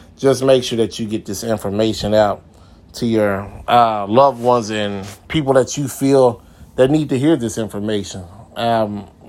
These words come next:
because at the end of the day, if you didn't hear anything else, I hope you really heard the last part, which was get in tune spiritually, because it's not gonna matter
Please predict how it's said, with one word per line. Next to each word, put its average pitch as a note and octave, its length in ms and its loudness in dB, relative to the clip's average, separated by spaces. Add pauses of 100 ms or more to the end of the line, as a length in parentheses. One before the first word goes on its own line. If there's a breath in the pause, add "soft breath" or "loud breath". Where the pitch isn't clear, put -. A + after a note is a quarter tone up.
because A#2+ 600 2
at A2+ 200 -6
the C#3 80 2
end D3 120 4
of A#2+ 140 2
the A2 80 -2
day, B2+ 400 2 (560 loud breath)
if A2+ 160 -4
you E3 120 2
didn't F3 200 6
hear D#3+ 220 8
anything D3 460 4
else, C3 380 4 (300)
I B2 160 4
hope D#3 240 2
you A#2 120 -6
really C3 220 4
heard A#2 280 2
the G#2 120 -2
last B2+ 460 4
part, G#2 320 -4
which A2+ 240 -8
was A2 380 -4 (580 soft breath)
get C#3+ 200 4
in B2+ 180 2
tune B2+ 560 -2
spiritually, G#2+ 760 -2 (500)
because A#2+ 520 4
it's C3 180 -4
not C#3+ 240 4
gonna B2+ 180 0
matter B2 560 2